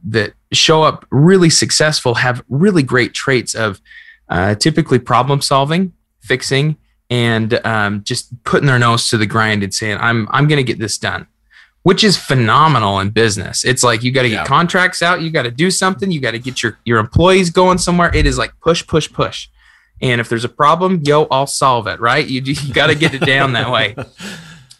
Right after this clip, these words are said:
Speaker 1: The, uh, the issue with this is that if you have a partner that you're working with, um, a, a romantic partner, and you want to start, uh, start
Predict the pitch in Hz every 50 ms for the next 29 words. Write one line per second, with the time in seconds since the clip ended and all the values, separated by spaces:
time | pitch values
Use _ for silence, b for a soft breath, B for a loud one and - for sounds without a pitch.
0 | B B B B B B B B _ 143 147 170 165 156 147 143 135 113 135 135
1 | - 214 226 - - 202 165 151 147 - 139 143 143 147 139 135 135 123 - 113
2 | - - 185 214 208 185 135 110 - - 170 208 214 180 160 123 110 110 110 -
3 | - 120 110 110 113 110 - - 117 110 107 107 107 127 139 - _ _ _ _
4 | - 117 113 110 107 104 104 101 104 92 - 113 107 104 - 113 113 117 127 135
5 | 143 156 156 - 120 - _ 120 120 110 101 107 110 110 117 - _ b b b
6 | b b b b b b b _ - - 120 120 120 117 113 110 107 107 107 107
7 | - - _ _ - - 117 117 123 127 131 135 131 131 127 127 - - 117 -
8 | - - 123 123 120 113 - - - - 117 107 104 104 98 98 95 101 127 -
9 | - _ _ _ _ 139 - - 143 - 113 -